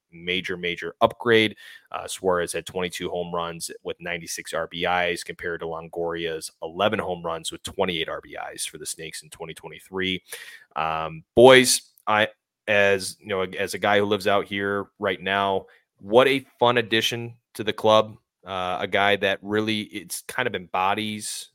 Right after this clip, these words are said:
uh, the desert in itself, and he's gonna bring a lot of flair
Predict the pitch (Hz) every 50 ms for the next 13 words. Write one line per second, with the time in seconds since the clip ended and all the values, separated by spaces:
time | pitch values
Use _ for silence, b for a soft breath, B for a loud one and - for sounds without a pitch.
0 | _ _ - 95 92 90 87 87 85 87 - - - 101 101 87 104 104 - -
1 | 95 92 90 - - - - 104 95 98 98 101 101 - - 90 87 85 B B
2 | B B B B B B B - - 127 120 107 98 117 117 110 104 107 104 107
3 | 101 - - - - 101 104 107 107 107 107 110 107 107 104